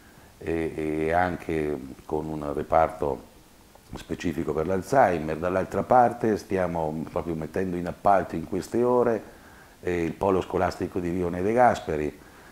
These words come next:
eh, che darà una risposta importantissima alla nostra comunità, quindi una nuova scuola elementare e l'ampliamento di una sezione,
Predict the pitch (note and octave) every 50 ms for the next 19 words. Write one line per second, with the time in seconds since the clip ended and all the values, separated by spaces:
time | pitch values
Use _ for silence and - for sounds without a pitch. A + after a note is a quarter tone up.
0 | - - - - - - F2 E2+ E2 D2 - - F#2 E2 F2 F2+ F#2 F#2 F2 F2
1 | E2 D#2+ D2+ - F#2 F2+ - - F#2 F2+ E2 D2+ - F#2+ E2+ - - F2+ F2 -
2 | - C#3 C#3 A2+ - - - E2+ D#2 D#2+ D#2 D#2 D#2 D#2 D2+ D#2 D#2+ D#2+ D#2+ D#2+
3 | F2 F2 D#2 - - D#2+ D#2+ - - F2 F2+ F#2 F#2+ G2+ G#2+ G2+ G2 - B2+ A#2+
4 | G#2 F2 E2 D#2 - - E2 D#2 D#2 D#2 D#2 E2 E2+ E2+ F2 G2 A2 A2 G2 E2+
5 | E2 D#2 - - F2+ F2+ F2+ F2 F2 F#2 F2 D#2+ B2 C3 B2+ G#2 F2+ F2 E2 D2+
6 | - E2+ E2+ E2 E2+ F2 E2+ D#2 - - D#2 D#2 D#2+ D#2+ D2 - - D#2 - -
7 | E2+ D#2+ D#2+ D#2+ D#2 D#2